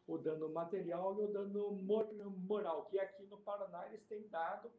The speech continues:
até com maior tranquilidade esses danos aí, eles têm entendido mais. Em São Paulo, tá meio complicado um pouco, porque eles estão dando somente o dano ma-, é, moral,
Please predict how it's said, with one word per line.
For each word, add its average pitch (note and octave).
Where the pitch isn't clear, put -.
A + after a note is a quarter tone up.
até E3+
com G3
maior F3+
tranquilidade F#3
esses E3+
danos D3+
aí, C#3+
eles F3
têm D#3
entendido F3
mais. C#3+
Em G#3+
São A#3
Paulo, A#3
tá F3+
meio F#3+
complicado F#3
um D3+
pouco, G#3
porque E3+
eles E3
estão E3+
dando E3
somente D#3
o F3
dano D#3
ma-, -
é, D3
moral, D#3+